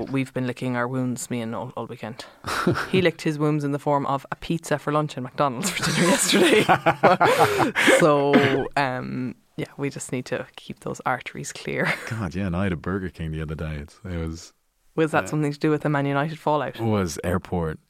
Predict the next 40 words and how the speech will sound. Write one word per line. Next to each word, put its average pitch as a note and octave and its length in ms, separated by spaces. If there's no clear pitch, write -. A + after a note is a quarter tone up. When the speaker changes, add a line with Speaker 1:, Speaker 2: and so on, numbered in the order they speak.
Speaker 1:
kinda E2 440
Speaker 2:
Yeah. C3 180
Speaker 1:
just - 440
having E2 220
to - 100
do E2+ 180
that, D2+ 300
yeah. E2 280
Speaker 2:
It's - 140
coming C3 260
home. B2+ 200
Speaker 1:
It's - 140
com-, - 220
<laughs> D#3+ 260
it's D3+ 300
coming - 640
home. F2+ 280
Yeah. D#3 480
Speaker 2:
Uh, - 40
so, - 160
yeah, A3+ 260
that's F#3+ 220
why F#3 200
I E3+ 60
learned E3+ 240
sports - 460
facts. - 320
Speaker 1:
Yeah. D#3 240
Speaker 2:
Um, G3+ 420
Speaker 1:
To G3 120
fabricate B2+ 480
conversations A#2+ 680
with D#2 160
people D#2+ 180
that E2 140
you F#2 60
don't G#2 120
want G#2 100
to A2+ 100
have. E2 320